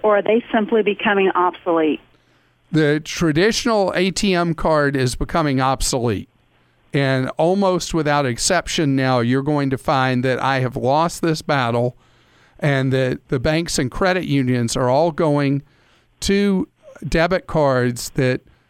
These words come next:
Speaker 2: have the Visa, MasterCard logo on them. But at most credit unions, I don't know about banks, but at most credit unions, you can have them set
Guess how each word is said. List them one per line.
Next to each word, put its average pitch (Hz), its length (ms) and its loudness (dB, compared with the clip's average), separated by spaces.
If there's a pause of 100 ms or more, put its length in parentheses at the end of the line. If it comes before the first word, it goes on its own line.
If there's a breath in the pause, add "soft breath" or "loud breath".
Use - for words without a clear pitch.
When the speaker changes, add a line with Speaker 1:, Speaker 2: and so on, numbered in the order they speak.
(140)
Speaker 2:
have 170 380 0
the 160 80 -2
Visa, 160 340 0
MasterCard 139 720 -2
logo 135 440 0
on 156 300 2
them. 117 300 -2 (540 soft breath)
But 175 340 2 (800)
at 147 180 0
most 151 460 0
credit 202 340 2
unions, 143 460 0
I 139 80 0
don't 165 180 -2
know 165 160 2
about 135 380 -2
banks, 151 340 -2
but 139 160 -4
at - 60 -4
most 165 340 0
credit 208 320 0
unions, 123 520 0 (500 soft breath)
you 185 200 2
can 165 260 -2
have 190 400 -2
them 151 240 0
set 147 440 0